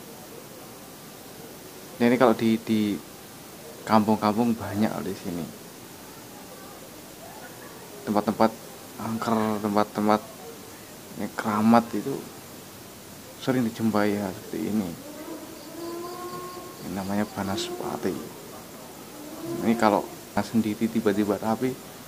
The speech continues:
wah, nggak ada yang membakar, wah, itu pasti penampakan daripada makhluk ini. Tapi jarang sekali orang menjumpai ma-,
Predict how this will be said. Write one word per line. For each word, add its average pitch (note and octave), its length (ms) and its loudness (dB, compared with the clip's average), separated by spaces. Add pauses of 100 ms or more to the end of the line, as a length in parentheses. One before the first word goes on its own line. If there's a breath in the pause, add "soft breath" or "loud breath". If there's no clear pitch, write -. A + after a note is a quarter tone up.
(360)
wah, B2 160 2
nggak A#2 240 6
ada C3 80 6
yang B2+ 160 8
membakar, A#2+ 480 8
wah, - 240 -6
itu - 240 -6
pasti C#3+ 480 0 (720 loud breath)
penampakan A2 560 6
daripada G2 400 0
makhluk G2+ 400 -2
ini. G2 160 -4
Tapi A2 400 2
jarang G2+ 640 8 (560 loud breath)
sekali A#2+ 320 10
orang A#2+ 240 12
menjumpai G#2+ 640 6
ma-, G2 240 2